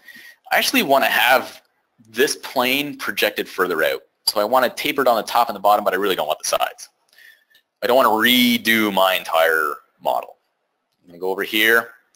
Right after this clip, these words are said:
delete face, again, holding down the control.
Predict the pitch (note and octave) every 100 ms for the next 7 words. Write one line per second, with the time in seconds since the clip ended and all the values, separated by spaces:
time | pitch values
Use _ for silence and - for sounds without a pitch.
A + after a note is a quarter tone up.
0 | _ G#2 A2 B2 - - A2 A2 - -
1 | _ _ - _ _ _ A2 A2 A2+ G#2+
2 | A2 A2+ G#2+ G2 F#2+ - A#2 A#2+ -